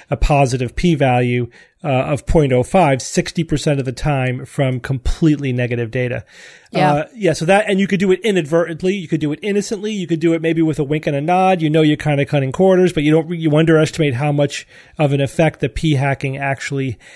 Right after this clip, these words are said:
Speaker 1: has. But what you can't do with p-hacking, or at least as easily, is generate a really robust effect size,
Speaker 2: Yeah,
Speaker 1: which
Speaker 2: you
Speaker 1: is
Speaker 2: just can't.
Speaker 1: Yeah, it's hard to do that. So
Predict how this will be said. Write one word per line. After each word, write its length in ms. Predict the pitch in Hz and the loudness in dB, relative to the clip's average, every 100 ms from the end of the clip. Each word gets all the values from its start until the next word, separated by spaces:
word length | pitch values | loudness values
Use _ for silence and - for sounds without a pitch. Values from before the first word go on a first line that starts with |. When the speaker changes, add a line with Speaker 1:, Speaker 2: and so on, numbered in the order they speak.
| - _ | -20 _
Speaker 1:
has. 600 | - 185 180 143 131 - - - | -2 2 2 2 -2 -6 -18 -4
But 100 | - | 2
what 180 | 170 190 | 4 4
you 160 | 165 139 | 2 0
can't 640 | - - 220 269 294 - 143 | 2 4 4 2 0 -6 -4
do 680 | 147 143 131 127 127 127 127 - _ _ _ - | 0 2 2 0 -2 -6 -10 -20 _ _ _ -2
with 260 | 143 - | -2 -2
p-hacking, 1000 | - 170 170 151 147 131 - 131 127 127 - _ _ _ | -4 0 2 2 0 -2 -6 -8 -6 -10 -12 _ _ _
or 140 | 151 147 | 0 2
at 60 | |
least 240 | 156 185 165 | 2 2 2
as 200 | 143 143 - | 0 -2 -4
easily, 760 | 196 208 170 143 131 123 123 - _ _ | 0 0 0 0 0 0 -4 -10 _ _
is 220 | 151 127 | 0 0
generate 640 | - 160 151 147 143 143 | 0 0 2 2 2 0
a 100 | 151 139 | -2 -4
really 420 | 131 143 139 135 | 0 2 2 0
robust 520 | 127 131 123 127 - | 0 0 0 -2 -4
effect 560 | 117 - 131 - - 190 | -10 -4 -6 -6 -18 -16
size, 720 | - 151 127 123 117 139 - - - - | -8 -4 -2 -4 -8 -14 -16 -20 -20 -10
Speaker 2:
Yeah, 140 | 214 240 | 0 0
Speaker 1:
which 140 | 190 | 4
Speaker 2:
you 60 | 160 | 0
Speaker 1:
is 60 | |
Speaker 2:
just 120 | 208 - | 0 -6
can't. 400 | 208 214 147 - | -6 -6 -8 -2
Speaker 1:
Yeah, 180 | 170 220 | 2 2
it's 120 | 175 | 2
hard 180 | 185 175 | -2 -2
to 80 | 185 | 0
do 60 | |
that. 120 | 247 185 | -2 0
So 320 | - 185 | 2 2